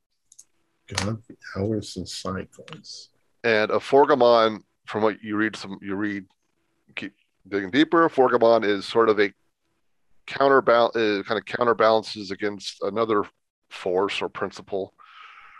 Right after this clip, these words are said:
Speaker 2: referred to as Zezanoth, the lurking chaos. X E X A N O T H.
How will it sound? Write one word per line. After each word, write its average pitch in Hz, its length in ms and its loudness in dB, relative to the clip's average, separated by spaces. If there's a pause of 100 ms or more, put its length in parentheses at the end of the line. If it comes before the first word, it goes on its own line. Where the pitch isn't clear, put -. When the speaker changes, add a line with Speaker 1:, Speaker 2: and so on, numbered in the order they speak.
(300)
Speaker 2:
referred 104 420 0
to 101 200 0
as 95 100 -2
Zezanoth, 101 840 2 (160)
the 107 80 0
lurking 98 540 -8
chaos. - 680 -2 (1400)
X 107 260 -2
E 104 160 -10 (180)
X 101 400 -2
A 98 240 -6
N 95 320 -10 (120)
O 95 340 -8 (1700)
T 87 420 -14 (540)
H. - 500 -8